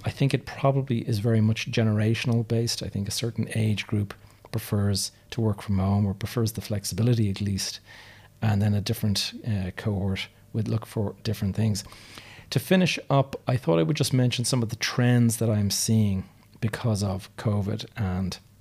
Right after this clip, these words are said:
it is actually around the area of transport and micro mobility. I have been looking at, um, um, in fact, this week I'm going to be speaking to the C E O and founder of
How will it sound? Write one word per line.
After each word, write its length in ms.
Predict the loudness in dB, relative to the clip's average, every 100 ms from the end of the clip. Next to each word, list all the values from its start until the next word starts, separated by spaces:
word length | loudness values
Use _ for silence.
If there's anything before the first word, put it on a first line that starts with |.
| -20 -20 -20 -20 -4
it 100 | 0
is 100 | 0
actually 360 | 0 -2 -2 0
around 360 | 0 2 4 4
the 140 | 4
area 460 | 4 4 4 2 -2 -2
of 340 | -2 -2 -6
transport 560 | -2 0 0 -2 -4 -6 -4
and 300 | 0 0 -2 -2
micro 480 | -2 0 -2 -4 0
mobility. 720 | 0 0 0 0 0 0 -4 -10 -20 -20 -20 -8 -2
I 160 | 2
have 240 | 2 2 2
been 200 | 2 4
looking 360 | 2 2 0 2
at, 380 | 2 2 2
um, 320 | 0 2 0 -2 -16 -20 -20 -20 -20 -20 -20 -20 -20 -20 -20 -20 -20 -20 0
um, 120 | 2
in 180 | 2 0
fact, 240 | 0 -2
this 200 | 0 0
week 200 | 2 0
I'm 120 | 2 2
going 140 | 2
to 60 | 2
be 100 | -2
speaking 680 | -2 -2 -2 0 0 0
to 400 | -2 0 2 2
the 80 | 2
C 260 | 0 0 0
E 180 | 0 0
O 140 | 0
and 120 | -2
founder 520 | 0 2 4 4 2 0
of 320 | -2 -2